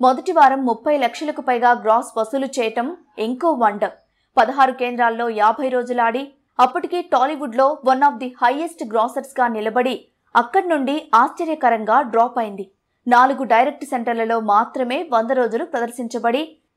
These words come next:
హిట్ మూవీగా మిగిలింది. కానీ చిరు కెరీర్‌లో one of the best movie కొదమసింహం. ఈ సినిమా హండ్రెడ్ డేస్ ఫంక్షన్ చెన్నైలోని తాజ్ హోటల్లో అంగరంగ వైభవంగా జరిగింది.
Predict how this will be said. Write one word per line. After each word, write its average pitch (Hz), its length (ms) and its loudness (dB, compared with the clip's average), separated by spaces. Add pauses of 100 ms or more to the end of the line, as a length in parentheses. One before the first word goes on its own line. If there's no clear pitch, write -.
(120)
హిట్ 277 240 -4
మూవీగా 226 420 0
మిగిలింది. 208 560 -6 (400)
కానీ 320 280 2 (120)
చిరు 330 180 -2
కెరీర్‌లో 254 640 0 (100)
one 233 140 4
of 240 140 0
the 214 160 -6 (120)
best 294 480 -2
movie 240 260 -4 (360)
కొదమసింహం. 233 760 -2 (540)
ఈ 294 100 0
సినిమా 269 500 -2
హండ్రెడ్ 226 300 0
డేస్ 247 240 -6
ఫంక్షన్ 226 480 -6 (440)
చెన్నైలోని 269 500 0
తాజ్ 233 460 -2
హోటల్లో 226 600 -2
అంగరంగ 262 520 0
వైభవంగా 208 640 -2
జరిగింది. 196 580 -6